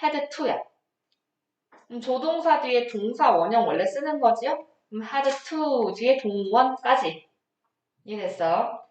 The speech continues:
그럼 갔어야만 했었대요. 어디로? 전제에. 됐어요? 응. 쌤이랑 하는 건 볼펜으로 쫙쫙 밀면 되는 거야? 시원아, 볼펜으로? 응. 자, he took Jackie. 그가 took 했어, Jackie를.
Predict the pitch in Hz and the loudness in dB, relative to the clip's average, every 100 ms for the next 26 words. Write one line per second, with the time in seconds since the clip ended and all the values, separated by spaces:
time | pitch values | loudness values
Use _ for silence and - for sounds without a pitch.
0 | - 233 220 220 208 - 262 233 226 294 | -12 -10 -6 -2 -2 2 4 4 2 -2
1 | 294 - 254 226 180 - _ _ _ _ | -4 -6 -12 -12 -12 -16 _ _ _ _
2 | - 202 226 240 233 - _ _ _ 196 | -16 -10 -4 -4 -6 -16 _ _ _ -16
3 | 170 160 254 - - - - 170 - _ | -14 -8 -6 -6 -8 -16 -16 -16 -16 _
4 | _ _ _ _ _ _ _ _ _ _ | _ _ _ _ _ _ _ _ _ _
5 | _ _ _ 220 214 202 196 196 - 202 | _ _ _ -16 -12 -6 -6 -8 -14 -14
6 | 185 160 - _ _ _ - 311 311 294 | -14 -14 -18 _ _ _ -8 -4 -2 0
7 | 277 262 240 208 240 226 202 226 269 269 | -2 -2 -2 0 0 0 -2 -2 0 0
8 | 269 240 220 220 220 208 208 226 - _ | 0 2 0 0 -2 -2 -4 -6 -8 _
9 | _ - 240 - 214 214 214 - - 208 | _ -18 -18 -16 -16 -14 -14 -16 -16 -12
10 | 185 - - - - - 202 285 311 - | -12 -14 -20 -20 -16 -10 -8 -6 -6 0
11 | 233 226 - 196 160 226 254 - _ _ | 0 0 -2 -2 -2 -4 -12 -14 _ _
12 | 269 262 202 196 214 190 160 180 - - | -8 -2 2 2 2 0 -2 -4 -10 -10
13 | 311 311 277 - 208 190 185 180 190 156 | -10 -6 -4 -4 -4 -2 0 0 -2 -4
14 | - - | -4 -6